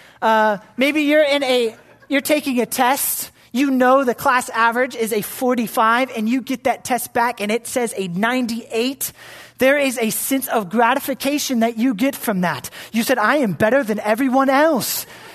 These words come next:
And you hold that up and you exalt yourself.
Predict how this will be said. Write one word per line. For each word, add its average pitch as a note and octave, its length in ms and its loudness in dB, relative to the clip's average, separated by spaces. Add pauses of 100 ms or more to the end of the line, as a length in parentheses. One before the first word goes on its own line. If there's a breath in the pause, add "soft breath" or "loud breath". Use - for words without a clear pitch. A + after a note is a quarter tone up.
And A3+ 140 0
you C#4 160 4
hold B3+ 260 2
that C#4 160 4
up B3 260 2
and B3 140 -2
you C4 180 2
exalt B3+ 600 0
yourself. E3 680 -6